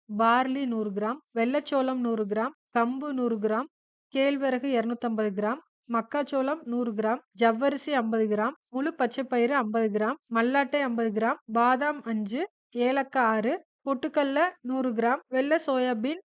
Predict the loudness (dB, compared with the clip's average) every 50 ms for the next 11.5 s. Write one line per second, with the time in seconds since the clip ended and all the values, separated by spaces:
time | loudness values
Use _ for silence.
0 | _ _ _ -10 -6 -4 0 2 2 2 4 2 2 0 0 -2 -8 _ 0 0
1 | 2 4 6 6 6 6 4 0 2 2 2 0 0 -2 -2 -2 0 0 -2 -4
2 | -4 -4 -4 -4 -4 _ _ _ -4 0 2 4 4 4 2 0 0 0 2 2
3 | 2 2 2 0 -2 -2 -2 -4 -6 -8 _ -6 -6 -6 -4 -4 -4 -6 -4 -4
4 | -4 -2 -2 -2 -2 -2 -2 -2 -2 -4 -4 -4 -2 -2 -2 -4 -6 -6 -2 -2
5 | -2 -2 -2 -2 -2 -2 -2 -4 -6 -8 -8 -10 -10 -10 -12 _ _ _ _ _
6 | _ _ _ _ _ _ _ _ _ _ _ _ _ _ _ _ -4 -2 0 2
7 | 4 2 2 2 -2 -4 -4 -2 -2 -2 -2 -4 _ _ -2 0 0 0 0 0
8 | -2 0 0 2 4 4 4 4 2 0 2 4 4 2 2 0 -2 -2 -2 -2
9 | -4 -6 _ -4 -2 0 0 0 -2 -2 -4 -6 -4 -2 0 0 2 2 2 2
10 | 2 0 -2 -2 -4 -6 -8 -10 -10 _ _ _ _ -2 -2 -2 -2 -2 -4 -4
11 | -4 -2 -2 -2 0 0 -2 -2 -2